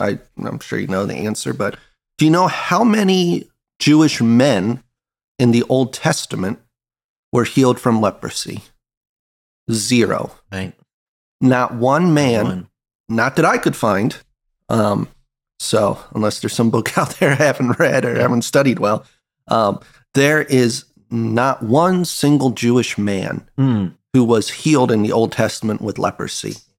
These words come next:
Speaker 1: Uh, the only Jew ever healed in the Old Testament of this disease was Moses' sister Miriam.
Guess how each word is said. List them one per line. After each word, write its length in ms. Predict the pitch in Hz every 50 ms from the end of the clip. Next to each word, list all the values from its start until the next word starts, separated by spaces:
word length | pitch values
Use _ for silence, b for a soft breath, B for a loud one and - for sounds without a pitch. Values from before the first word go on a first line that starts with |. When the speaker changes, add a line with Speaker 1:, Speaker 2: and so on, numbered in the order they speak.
| _ _ _ _ _ _
Speaker 1:
Uh, 140 | - 113 113
the 160 | 110 117 127
only 320 | 131 143 143 147 151 143 131
Jew 300 | - - 143 139 135 123
ever 240 | 127 123 117 113 113
healed 320 | - - 131 120 120 113
in 60 | 113
the 60 | 110
Old 140 | 107 113 107
Testament 480 | - - 113 117 - - 123 117 113 110
of 80 | 98
this 180 | - 110 104 -
disease 640 | - 110 101 - - 110 107 110 110 104 - -
was 240 | - 113 107 104 -
Moses' 500 | 117 104 101 95 - - 147 - - -
sister 400 | - - - - - - - 135
Miriam. 460 | 135 170 202 220 147 95 - - 123